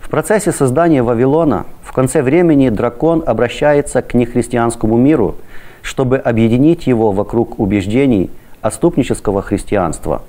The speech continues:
Это, безусловно, трудная задача, потому что планета наполнена множеством мировых религий,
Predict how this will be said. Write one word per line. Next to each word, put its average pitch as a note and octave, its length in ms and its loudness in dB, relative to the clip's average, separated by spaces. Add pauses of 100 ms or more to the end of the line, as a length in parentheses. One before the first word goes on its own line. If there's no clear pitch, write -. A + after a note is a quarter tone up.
(960)
Это, F#3 240 0
безусловно, D#3+ 580 2
трудная C#3 480 2
задача, A2+ 580 0 (440)
потому C#3+ 320 0
что E3 160 -4
планета C#3+ 460 0
наполнена C3+ 500 2
множеством C3+ 540 2
мировых G#2 440 2
религий, A2+ 640 2